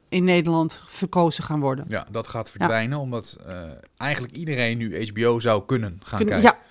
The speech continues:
Speaker 1: precies. Net zoals Netflix en Amazon.
Speaker 2: Ja.
Speaker 1: Ja, ja.
Speaker 2: We gaan het zien en, eh, we zullen er, eh, vast, ja, vast vaker op terug blijven komen op H B O. Want, eh,
Speaker 1: Zeker, zeker.
Speaker 2: nieuwe aanbieders, we houden dat scherp in de gaten allemaal.
Speaker 1: Absoluut.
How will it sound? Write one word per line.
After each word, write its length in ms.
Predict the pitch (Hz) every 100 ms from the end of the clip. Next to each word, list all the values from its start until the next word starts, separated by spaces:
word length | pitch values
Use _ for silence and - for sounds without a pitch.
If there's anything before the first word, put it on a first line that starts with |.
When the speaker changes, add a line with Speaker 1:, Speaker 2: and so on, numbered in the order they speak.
| - -
Speaker 1:
precies. 400 | 196 - 170 -
Net 180 | 202
zoals 180 | 196 175
Netflix 480 | 180 170 - 165 -
en 100 | 151
Amazon. 400 | 135 143 135 165 -
Speaker 2:
Ja. 220 | 165 185
Speaker 1:
Ja, 200 | 151 147 _ _ _ -
ja. 140 | 143
Speaker 2:
We 80 | 139
gaan 180 | - 160
het 120 | 143
zien 340 | 175 160 151
en, 200 | - 135 131 117 -
eh, 140 | 123 113
we 60 | 110
zullen 240 | 123 120
er, 400 | 95 120 113 107
eh, 60 | 101
vast, 400 | - 139 - -
ja, 140 | 123
vast 220 | 113 123 -
vaker 320 | 131 127 117
op 80 | -
terug 200 | 113 -
blijven 260 | 107 98
komen 260 | 98 95 98
op 60 | -
H 180 | 92
B 60 | -
O. 40 |
Want, 40 | 98 98
eh, 40 |
Speaker 1:
Zeker, 440 | 165 151 - 127 - -
zeker. 220 | - 165
Speaker 2:
nieuwe 200 | 135 135
aanbieders, 500 | 131 127 123 113 107
we 80 | 113
houden 240 | 110 107
dat 100 | 104
scherp 320 | - 101 101
in 180 | - 95
de 80 | -
gaten 400 | - 151 123 95
allemaal. 220 | - 90 165
Speaker 1:
Absoluut. 680 | 156 - 208 190 185 -